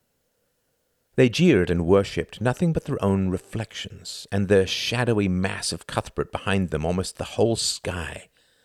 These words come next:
the whole horizon. He completed his degree at All Saints in nineteen twenty-six.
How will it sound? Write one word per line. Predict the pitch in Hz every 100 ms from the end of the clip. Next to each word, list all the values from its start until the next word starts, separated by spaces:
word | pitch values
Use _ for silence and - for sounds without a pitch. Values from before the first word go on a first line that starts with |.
| _ -
the | 69
whole | 104 113 110 113 _ _ _ _ -
horizon. | 92 85 92 92 85 - - _ _ _ _ _ _ _ _ _ _ _ _ _ _ _ _ _ _ _ _ _ _ _ _ _ _ _
He | 165
completed | 156 156 220 202
his | 175 -
degree | 110 104 82 85 - -
at | 92
All | 85
Saints | - 73 73 87
in | 90
nineteen | 92 - 87
twenty-six. | - 76 - - - - -